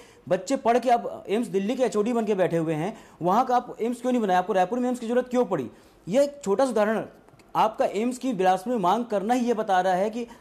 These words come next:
हम सब कितने जागरूक हैं या हम कितने, अ, कहना चाहिए आंख बंद करके बैठे हुए हैं अपने कर्तव्यों के प्रति, हम स्वयं ही आगे नहीं बढ़ना चाह रहे। तो कोविड से तो सबको बचना ही है, आम जनता की अपनी जिम्मेदारी है, सरकार की अपनी जिम्मेदारी है,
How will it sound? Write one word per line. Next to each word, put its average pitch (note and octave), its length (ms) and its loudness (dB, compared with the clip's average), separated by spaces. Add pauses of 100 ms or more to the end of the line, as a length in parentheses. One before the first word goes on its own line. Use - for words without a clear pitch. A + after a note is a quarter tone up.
(120)
हम A3+ 140 2
सब A#3+ 260 -2
कितने A3+ 540 -4
जागरूक F3+ 500 0
हैं A3 200 -4 (180)
या F#3+ 100 0
हम A3 80 0
कितने, A3 380 -2
अ, - 100 -10 (300)
कहना F3 460 2
चाहिए A3 220 -4
आंख G#3+ 160 4
बंद A3+ 180 -2
करके A3 160 -2
बैठे G3 220 2
हुए A3 160 2
हैं A3+ 120 0
अपने G#3+ 480 0 (240)
कर्तव्यों G3 400 0
के G3 60 0
प्रति, F3 440 -4
हम A3+ 120 2
स्वयं A#3 240 0
ही D4+ 120 4
आगे C4 220 2
नहीं B3 100 -2
बढ़ना G#3 220 0
चाह F#3+ 180 0
रहे। E3+ 140 0 (440)
तो - 360 2 (140)
कोविड F#3+ 280 2
से C#4 100 -6
तो C#4+ 80 -2
सबको C#4 300 -4
बचना A3 340 0
ही B3+ 180 2
है, B3 220 -2 (260)
आम G#3 220 2
जनता A#3 260 -2
की A#3 120 -4
अपनी A3 180 -4
जिम्मेदारी G#3 500 0
है, G#3+ 180 0
सरकार F3 400 2
की G#3+ 100 -4
अपनी G3+ 140 -6
जिम्मेदारी G3 520 0
है, G3+ 220 -2